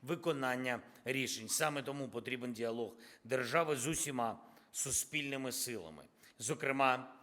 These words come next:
з підприємцями. І саме тому ми працюємо в форматі Ради держава-підприємці. І саме тому ми зберігаємо і будемо розширювати державні програми підтримки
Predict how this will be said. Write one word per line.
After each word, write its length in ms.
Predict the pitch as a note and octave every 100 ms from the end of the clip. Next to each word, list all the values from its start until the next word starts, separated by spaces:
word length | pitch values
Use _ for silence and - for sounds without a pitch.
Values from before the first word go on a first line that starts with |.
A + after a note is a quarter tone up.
| - _
з 100 | -
підприємцями. 840 | - D#3 C#3 C3+ B2 G#2+ G2+ - C#2 - _ _ _
І 80 | C#3+
саме 260 | - D3+ C#3+
тому 300 | C#3 D#3 E3+
ми 200 | C#3 C#3
працюємо 520 | B2+ A#2+ C#3 C3+ B2
в 40 |
форматі 580 | B2 A#2+ C3 C3+ C3+ B2+ - - -
Ради 500 | C3+ D3+ D3+ E3 - - - -
держава-підприємці. 1900 | A2+ A#2+ G#2 C#3 D3+ D#3 C3+ - - _ _ C#3 A#2 C3+ B2 G2 D#2+ - - A2
І 40 |
саме 300 | - C#3 B2+
тому 320 | B2 A#2+ E3+
ми 140 | D3 C3
зберігаємо 760 | A2 C3+ B2+ C3+ D#3+ C#3 C#3 - - -
і 100 | D#3
будемо 640 | C3+ E3+ C#3+ C3+ A2+ G#2 - - - -
розширювати 840 | C3+ C3 - E3 E3 D3 - C#3
державні 540 | B2 B2 B2 C#3 B2
програми 580 | A2+ A2+ A2 C3 C3+ B2+ - - - _
підтримки 720 | C#3+ B2+ D#3+ D#3 E3+ - D#3+